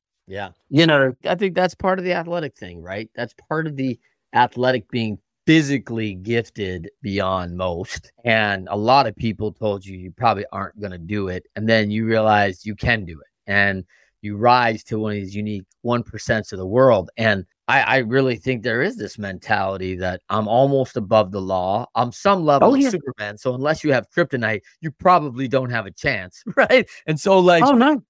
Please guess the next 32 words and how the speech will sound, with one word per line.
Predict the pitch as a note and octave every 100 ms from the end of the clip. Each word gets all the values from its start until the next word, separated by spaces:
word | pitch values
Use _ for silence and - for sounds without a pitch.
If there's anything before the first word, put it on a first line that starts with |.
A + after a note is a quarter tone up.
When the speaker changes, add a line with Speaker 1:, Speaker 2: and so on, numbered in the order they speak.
| _
Speaker 2:
Yeah. | - D#4
Speaker 1:
there | D4+ E3+
is | F3+ A3
this | B2+ F#3+ -
level | C#3 D3 F3 E3+ D3 -
of, | - A#2 A#2 A2+ A2 A2 - - -
I | C#4+
don't |
know. | F#3
Speaker 2:
Superhuman, | F#3 A3+ E4 C4+ C3
man. | B2 D#3+ - _ _
Speaker 1:
Yeah, | A3+ B3+ -
it's, | G3 G#3 -
it's | F#3 -
a | F#3
little | F3+ F#3+ G3
bit | D#3+ - E3 D#3+ -
built | - D#3 E3+
on | D#3+ C#3
a, | B2 G#2 F#2
you | - E3
know, |
where | D#3 D3 G#3
do |
you | F#3+
get | B2+ A2+ -
humbled? | G#2+ F2+ - _ -
There's | D#3
this | D#3+ C#3+
challenge | - - F#3 G3+ G#3 C3+
with | C3+ - _ _
the | _